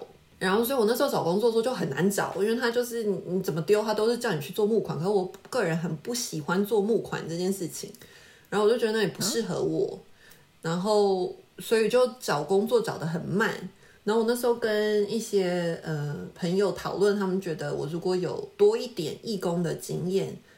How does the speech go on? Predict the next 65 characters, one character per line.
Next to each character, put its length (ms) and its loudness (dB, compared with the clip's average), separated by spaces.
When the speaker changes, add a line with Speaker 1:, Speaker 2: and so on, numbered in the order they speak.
Speaker 1:
那 100 -2
可 100 -2
能 160 -2
是 120 -6
比 100 -6
较 120 -4
好 200 -8
的 400 -10
切 300 2
入 200 -2
点， 240 -8
就 80 0
是 100 2
你 180 -4
至 120 -6
少 240 -4
你 60 -6
可 100 -6
以 60 -2
说 180 -4
我 80 -2
对 160 -4
这 140 -2
个 80 0
组 240 -10
织 160 -6
比 80 -8
较 160 -4
熟 240 -6
悉， 280 -6
我 120 -4
已 60 -4
经 240 -4
做 180 0
了 60 -4
很 120 -4
久 240 -8
义 160 -10
工 300 -8
什 80 -6
么 80 -12
什 100 -12
么 120 -16
的。 80 -16
所 140 0
以 20 4
我 60 4
那 60 2
时 40 4
候 60 4
就 140 4
一 140 -4
边 280 0
做 180 2
这 80 2
件 140 2
事 180 -4
情， 320 -8
然 140 -2
后 100 -2
一 120 -4
边 400 0
找 180 -2
工 300 -4
作， 380 -4